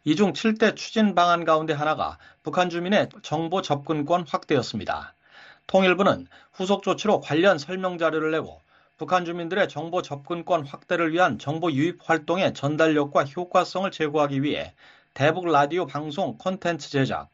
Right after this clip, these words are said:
실태 평가, 인력 양성 등의 민간 활동을 지원해 나가겠다고 밝혔습니다. 통일연구원 홍민 박사는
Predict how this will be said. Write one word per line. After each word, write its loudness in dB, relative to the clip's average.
실태 0
평가, -2
인력 6
양성 0
등의 -6
민간 2
활동을 -6
지원해 -2
나가겠다고 -2
밝혔습니다. -8
통일연구원 4
홍민 -8
박사는 -8